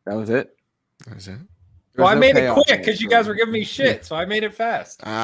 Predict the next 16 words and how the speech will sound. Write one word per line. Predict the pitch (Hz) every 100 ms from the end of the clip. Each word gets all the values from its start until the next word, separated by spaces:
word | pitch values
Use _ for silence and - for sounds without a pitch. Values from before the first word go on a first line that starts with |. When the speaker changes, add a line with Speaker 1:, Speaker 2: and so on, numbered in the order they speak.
| 120
Speaker 2:
I | 185
thought, | 185 139 131
like, | 131 127
we |
were | 131 131
gonna | 123 117
get | 123
a | 117
Walter | 107 117 131 120
Mondale, | 104 110 123 107 98 92 90 - -
like, | 101 95 120
Speaker 1:
Yeah. | 117 104
Speaker 2:
memory | 104 101 101 92
Speaker 3:
No. |
Speaker 2:
as | 85
well. | 104 104 92